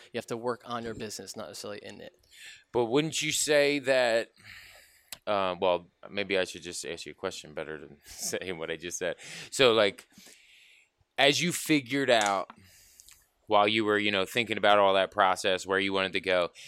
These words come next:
Speaker 2: as that came more, became more clear, was, would you say it was easier for you to understand, like, those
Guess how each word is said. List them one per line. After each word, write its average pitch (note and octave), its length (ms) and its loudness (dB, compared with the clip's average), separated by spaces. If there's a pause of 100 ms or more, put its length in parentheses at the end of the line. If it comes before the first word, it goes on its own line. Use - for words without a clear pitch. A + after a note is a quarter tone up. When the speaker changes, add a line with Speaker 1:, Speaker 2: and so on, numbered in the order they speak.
(500)
Speaker 2:
as B2+ 240 4
that B2+ 260 4
came B2+ 260 -4
more, A#2 260 -2 (100)
became A#2+ 420 -2
more A2 180 -2
clear, A2 600 -2 (400)
was, A2+ 240 -2
would A2 180 -6
you B2 100 -4
say B2 180 4
it A2+ 80 2
was A2 260 -4
easier C#3+ 500 -2
for - 200 -6
you A#2+ 180 -2
to A#2 100 2
understand, A#2+ 720 -2
like, G#2 300 2 (120)
those G2+ 800 -2